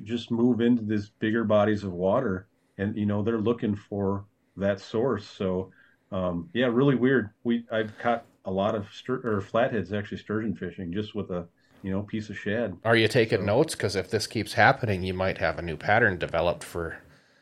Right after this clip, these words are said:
Speaker 2: catching
Speaker 1: For
Speaker 2: fish
Speaker 1: sure.
Speaker 2: when no
Speaker 1: Oh,
Speaker 2: one
Speaker 1: yes.
Speaker 2: else is.
Speaker 1: <laughs> Absolutely. <laughs>
Speaker 2: That's good for business. So I wanna get into some of the political stuff here, but you do something that I've never heard of with another guide.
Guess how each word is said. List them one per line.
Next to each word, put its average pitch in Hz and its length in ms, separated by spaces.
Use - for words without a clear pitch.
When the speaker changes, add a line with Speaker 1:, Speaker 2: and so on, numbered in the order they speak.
Speaker 2:
catching 117 300
Speaker 1:
For 110 60
Speaker 2:
fish 107 180
Speaker 1:
sure. 123 80
Speaker 2:
when 101 140
no 98 120
Speaker 1:
Oh, 101 40
Speaker 2:
one 127 100
Speaker 1:
yes. 147 80
Speaker 2:
else 123 160
is. 101 340
Speaker 1:
<laughs> - 340
Absolutely. 135 800
<laughs> - 300
Speaker 2:
That's 110 220
good - 240
for 113 120
business. 117 460
So 104 360
I 180 60
wanna 190 180
get 151 160
into 156 240
some 135 220
of 117 100
the 101 220
political 131 480
stuff 110 300
here, 110 160
but 107 180
you 160 160
do 214 180
something 156 480
that 120 140
I've 107 160
never 131 320
heard 147 220
of 139 160
with 127 160
another 113 340
guide. 85 460